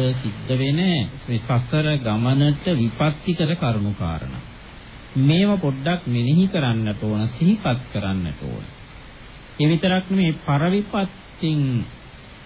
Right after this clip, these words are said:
බාහිර කරුණු කාරණා තුලින් තමාගේ අභ්‍යන්තරයෙන් පැන නගින නොයෙක් බාධකයන්,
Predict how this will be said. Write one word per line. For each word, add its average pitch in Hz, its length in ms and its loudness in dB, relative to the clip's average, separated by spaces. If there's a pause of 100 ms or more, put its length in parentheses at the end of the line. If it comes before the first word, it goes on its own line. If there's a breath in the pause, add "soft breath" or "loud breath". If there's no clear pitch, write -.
(300)
බාහිර 151 440 2 (120)
කරුණු 175 380 0
කාරණා 135 580 0
තුලින් 110 300 -2 (600)
තමාගේ 123 520 2
අභ්‍යන්තරයෙන් 147 1120 2 (120)
පැන 135 280 -2
නගින 120 320 0
නොයෙක් 113 340 0 (220)
බාධකයන්, 107 840 2